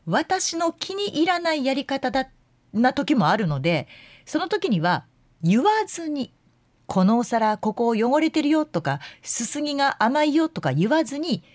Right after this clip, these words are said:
「ありがとう、やってくれたんやね」って言いながら、こそっともう一回洗い直します。それは、やってくれるということに意味があるから。これ全部私がやっちゃうと、何もやらない旦那さんになっちゃうんですよね。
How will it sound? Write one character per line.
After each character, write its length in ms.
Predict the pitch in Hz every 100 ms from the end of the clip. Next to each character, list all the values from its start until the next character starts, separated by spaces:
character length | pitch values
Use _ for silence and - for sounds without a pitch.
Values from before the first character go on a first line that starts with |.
| - - - _ _ _
「あ 120 | 302
り 100 | 415
が 160 | 415 415
と 260 | 440 392
う、 60 | 269
や 100 | 285
っ 60 |
て 80 | -
く 80 | 359
れ 100 | 403
た 140 | -
ん 80 | 403
や 100 | 311
ね」 280 | 277 302 311
っ 20 |
て 280 | - _ -
言 140 | 262 294
い 60 |
な 120 | 302
が 100 | 285
ら、 200 | 349 320 - - _ _
こ 160 | - 202
そ 160 | -
っ 40 | 330
と 160 | -
も 140 | 180 214
う 60 |
一 40 | 240
回 240 | - 185
洗 220 | - 156 160
い 60 |
直 140 | 147 131
し 140 | -
ま 100 | 139
す。 140 | - _ _ _ _ -
そ 160 | -
れ 100 | 269
は、 160 | 302 - - -
や 240 | 160 262
っ 60 | 294 _
て 140 | - 359
く 200 | - 330
れ 160 | 330
る 140 | 339 415
と 140 | 285
い 100 | 240 254
う 60 | 262
こ 140 | -
と 120 | 269 392
に 220 | 240 156 -
意 140 | 214
味 140 | 233 180
が 160 | 160
あ 60 | 143
る 100 | 135
か 140 | 147
ら。 100 | 151 - _ _ _ _ - - -
こ 100 | 254
れ 80 | 254
全 320 | 180 453 440
部 80 | 220
私 260 | 185 185
が 100 | 196
や 120 | 185 180
っ 80 |
ち 100 | -
ゃ 60 | 185
う 80 | 165
と、 260 | 196 135 - _ _
何 260 | 170 226 370
も 120 | 392
や 120 | 359
ら 80 | 359
な 120 | 370 370 _
い 180 | 302 240
旦 180 | 269
那 80 | 254
さ 100 | 262
ん 60 | 247
に 100 | 220
な 80 | 220
っ 60 |
ち 80 | -
ゃ 40 |
う 40 | 143
ん 40 |
で 60 | 127
す 140 | -
よ 100 | 123
ね。 240 | 139 165